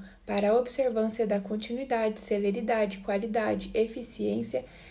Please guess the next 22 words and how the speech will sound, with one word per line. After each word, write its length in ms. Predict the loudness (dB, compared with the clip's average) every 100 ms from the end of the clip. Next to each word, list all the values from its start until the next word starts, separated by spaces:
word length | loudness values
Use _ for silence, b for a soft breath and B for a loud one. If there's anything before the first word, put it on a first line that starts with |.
| B
regularidade 960 | 2 2 4 4 4 4 2 2 0 0
e 120 | 2 4
urbanidade 640 | 6 4 4 4 4 4
na 100 | 0
prestação 580 | 0 -2 2 0 2 0
dos 140 | 0
serviços 480 | 2 2 2 0 0
notariais 640 | 0 2 2 6 6 4
e 60 | 2
de 120 | 2
registro, 540 | 2 4 2 -2 -6 B B B B -2
bem 280 | 4 4 4
como 340 | 4 4 2 4
o 80 | 4
acesso 500 | 4 2 2 2 -4
direto 640 | -2 4 6 4 0 -10 B B B B B -8
ao 320 | 0 2 4 2
notário 640 | 0 2 2 2 4 4 4
ou 160 | 4 6
registrador 800 | 6 2 0 0 0 2 2 2
pelo 380 | 2 2 2
usuário 560 | 0 2 2 2 0 -4